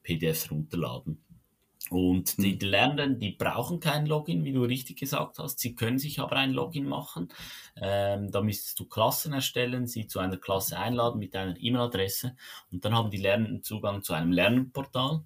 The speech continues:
Speaker 1: Da haben sie eine Übersicht über alle Lernzielkontrollen, die sie gemacht
Speaker 2: Ja.
Speaker 1: haben. Und wenn du als Lehrperson das einstellst, äh, dann können die Lernenden sich selber entsprechend die Resultate runterladen mit den Musterlösungen und können das vielleicht auch nochmals durchüben,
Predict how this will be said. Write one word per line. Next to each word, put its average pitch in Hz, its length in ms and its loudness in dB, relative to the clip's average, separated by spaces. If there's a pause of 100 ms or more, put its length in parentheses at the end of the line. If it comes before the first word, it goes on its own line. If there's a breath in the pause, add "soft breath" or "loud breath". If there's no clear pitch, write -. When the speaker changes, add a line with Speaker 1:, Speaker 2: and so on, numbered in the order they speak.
(120)
Speaker 1:
Da 92 120 -4
haben 92 220 0
sie 87 120 -4
eine 80 220 -2
Übersicht 151 600 -4
über - 240 -8
alle 135 360 -2 (160)
Lernzielkontrollen, 135 880 -2
die 117 80 -2
sie 110 120 -4
gemacht 110 240 2
Speaker 2:
Ja. 101 180 4
Speaker 1:
haben. 131 520 -4
Und 104 160 -4
wenn 101 160 0
du 101 120 0
als 92 100 -2
Lehrperson 101 400 -2
das 95 140 -8
einstellst, 107 640 -2 (440 loud breath)
äh, 90 180 0
dann 92 160 0
können 90 180 2
die 87 80 4
Lernenden 87 360 2
sich - 220 -6
selber 82 300 -2
entsprechend 82 580 -6
die 82 60 -10
Resultate 82 640 -2
runterladen 95 800 -2
mit 98 220 -8
den 87 100 2
Musterlösungen 85 800 -2
und 78 120 -4
können 73 200 -10
das - 140 -6
vielleicht 73 400 -8
auch - 160 -8
nochmals - 340 -8
durchüben, 78 600 -8